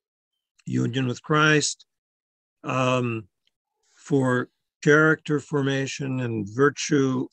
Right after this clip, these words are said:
formation, all of which I think are ver-, wonderful things and very important.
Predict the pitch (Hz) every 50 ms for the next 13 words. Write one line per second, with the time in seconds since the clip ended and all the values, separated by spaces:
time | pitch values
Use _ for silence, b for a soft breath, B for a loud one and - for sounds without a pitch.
0 | _ - - 127 120 123 120 113 - 170 - _ _ _ _ _ _ - 262 269
1 | 330 330 320 226 139 135 139 - 165 147 131 - 123 117 113 104 - - 107 104
2 | - - 139 131 123 - _ _ _ - 135 120 131 139 143 143 131 170 151 127
3 | - 143 131 131 147 160 123 - 175 - - - - 113 98 95 107 117 - -
4 | - 254 220 - - - -